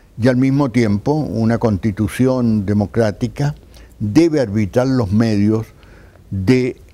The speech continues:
que tenga, de permitir de que las distintas opiniones y visiones, eh, del mundo,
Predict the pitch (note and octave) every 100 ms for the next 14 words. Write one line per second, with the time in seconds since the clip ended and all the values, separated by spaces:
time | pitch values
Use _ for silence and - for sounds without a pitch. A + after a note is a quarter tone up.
0 | - - - - - - A#2 G#2+ - C3
1 | B2+ B2+ B2+ A2+ G#2 G2 G#2 G2 F2+ G#2
2 | G2+ G#2+ F2 B2+ C3+ D3 - - - -
3 | - F#2+ G#2 - G2+ G2 - - - C#3+
4 | D3+ - A#2+ A#2 G2 G2+ A2+ C3 C#3 B2+
5 | G#2 A2 G#2 G2 A2+ B2 C3 B2 A2+ G#2
6 | - - - - - - A2 G2 G2 F#2+
7 | F#2+ F2+ F2+ G#2 G2+ C3 C3+ B2 A#2 B2+